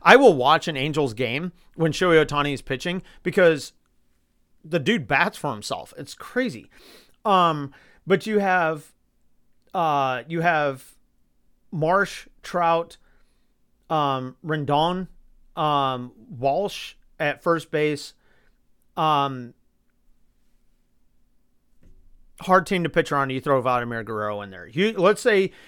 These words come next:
you put Vladimir Guerrero in there. Now you got an outfield that's, that's short up. You got an infield that's short up, and you have,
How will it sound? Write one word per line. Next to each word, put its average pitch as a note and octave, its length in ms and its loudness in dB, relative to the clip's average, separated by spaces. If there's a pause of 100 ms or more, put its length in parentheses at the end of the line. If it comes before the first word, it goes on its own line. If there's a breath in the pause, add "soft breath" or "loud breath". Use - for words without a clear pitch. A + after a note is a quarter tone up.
you G3 80 -4
put F#3 200 4
Vladimir E3+ 400 0
Guerrero D3 360 2
in C#3 120 -4
there. C#3 280 -2 (200 soft breath)
Now D#3+ 140 0
you A3 100 4
got G3+ 120 4
an D3 80 0
outfield D3+ 480 0
that's, B2+ 360 -4
that's C3+ 220 -6
short D#3+ 260 0
up. C3 220 0
You C#3+ 80 -8
got C#3+ 160 0
an B2+ 80 -4
infield F3 400 -4
that's D3+ 160 -2
short C#3 280 -2
up, B2 260 -4 (1500 soft breath)
and D#3+ 480 0
you D3 220 -4
have, C#3 440 2